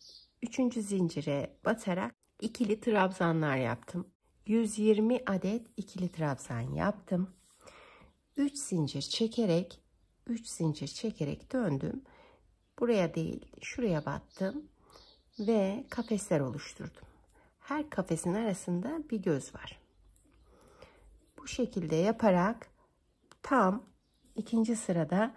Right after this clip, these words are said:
altmış tane kafes yerleştirdim. Tam da denk geliyor arkadaşlar. Yüz yirmi trabzanın üstüne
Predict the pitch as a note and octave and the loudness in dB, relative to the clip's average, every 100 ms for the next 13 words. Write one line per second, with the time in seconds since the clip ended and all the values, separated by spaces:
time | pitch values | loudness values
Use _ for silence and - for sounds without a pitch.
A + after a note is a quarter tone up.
0 | - _ _ - A#3+ - C#4+ - - E3 | -12 _ _ 0 0 0 -2 -2 -2 -2
1 | F#3 B3 G#3 F#3 D3+ - - - - D#3 | -2 -2 -2 0 -2 -4 -12 -12 -4 -2
2 | C#3 C3 C#3+ - - - - _ _ _ | 0 -2 -8 -10 -12 -14 -20 _ _ _
3 | _ - B3+ G#3 A#3 A3+ G3+ F3+ C#3 C3+ | _ -4 0 0 0 2 2 2 0 0
4 | B2+ C3 C#3 C3 B2+ - G#3+ C4+ - - | 0 0 -2 -4 -4 -4 -6 -6 -10 -20
5 | - - - F#3 F#3 F3 F3+ F#3+ F#3 E3 | -20 -20 -4 0 2 2 2 2 2 2
6 | D3+ D#3 C3+ F3 - - D#3 G#3 | 2 0 -2 -2 -4 -4 -2 -2